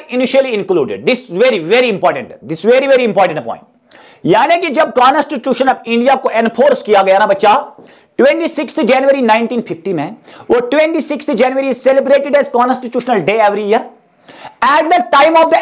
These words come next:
enforcement of the Indian constitution, there were only fourteen languages that were recognized as official languages by the constitution of इंडिया। पहले तो सिर्फ चौदह लैंग्वेजेस थे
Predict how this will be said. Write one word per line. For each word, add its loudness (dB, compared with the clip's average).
enforcement 2
of 2
the 2
Indian 0
constitution, -8
there 2
were 4
only 4
fourteen 0
languages 0
that 2
were 2
recognized 2
as 2
official 2
languages 0
by 0
the -2
constitution -6
of -6
इंडिया। -12
पहले 2
तो 2
सिर्फ -8
चौदह 4
लैंग्वेजेस 0
थे -12